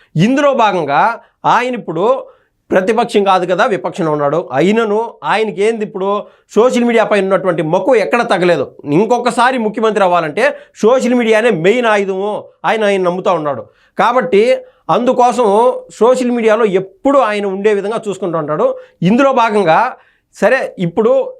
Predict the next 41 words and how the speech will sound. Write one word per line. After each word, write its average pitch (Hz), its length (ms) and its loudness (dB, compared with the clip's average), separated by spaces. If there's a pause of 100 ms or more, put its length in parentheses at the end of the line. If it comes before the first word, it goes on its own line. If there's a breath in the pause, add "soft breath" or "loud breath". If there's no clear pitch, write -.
కూటమి 202 260 2
ప్రభుత్వం 170 420 -2
పరిపాలన 165 360 0
బాగానే 151 300 0
చేస్తూ 147 300 -6
ఉండదని 139 420 -4
మనం 143 260 -4
చెప్పొచ్చు, 143 460 -2
జనరల్ 185 380 0
పబ్లిక్ 196 240 0
కూడా 226 120 0
చెప్పొచ్చు 156 300 -6
కాక. 135 180 -4 (420 loud breath)
కానీ 240 400 0 (280 loud breath)
ఇదే 214 280 2
సాక్షి 214 340 -2
కావచ్చు, 208 300 -2
వైసీపీ 208 380 -2
సోషల్ 185 280 -4
మీడియా 185 240 0
కావచ్చు, 180 260 -2
వీళ్ళు 160 180 -2
బాగా 170 220 2
చేయట్లేదు, 190 500 0
లేకుంటే 170 500 0
సూపర్ 185 220 -4
సిక్స్లు 175 300 -4
అందలేదు, 180 500 0 (180 loud breath)
అది 180 140 2
ఇది 220 100 -2
చెప్తున్నారు 185 400 -2
కదా. 196 200 -2 (320 loud breath)
చేతనైతే 226 800 0 (220 loud breath)
ఒక్కసారి 220 520 0
మీరు 214 180 2
బాగా 170 460 0
ఈ 180 140 -2
ఒకటిన్నర 175 420 -2
సంవత్సరంలో 196 420 -2
ఒకసారి 185 220 0
పరిశీలించి 175 440 -2